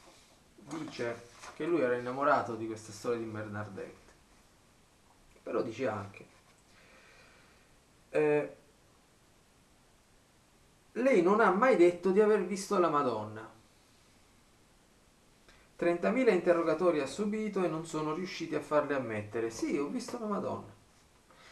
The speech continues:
Lei l'ha sempre chiamata quella cosa perché ha fatto una profonda esperienza dello Spirito Santo, ma non è che ha visto la Madonna,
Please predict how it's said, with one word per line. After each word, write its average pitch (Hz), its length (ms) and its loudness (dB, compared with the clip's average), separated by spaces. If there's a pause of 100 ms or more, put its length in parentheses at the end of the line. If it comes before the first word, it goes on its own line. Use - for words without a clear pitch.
(160)
Lei 233 200 6
l'ha 220 100 6
sempre 220 380 0
chiamata 180 460 2
quella 180 520 4
cosa 107 580 -4
perché 160 640 -6 (600)
ha - 80 -2
fatto 127 560 -2
una 123 140 -10
profonda 123 380 -10
esperienza 117 800 -8 (440)
dello 104 200 -16
Spirito 123 380 -12
Santo, 120 400 -4
ma 107 200 -12 (120)
non 120 240 -10
è 190 180 -2
che 127 380 -8 (880)
ha - 120 -4
visto 143 920 -6
la 127 200 -8
Madonna, 113 640 -8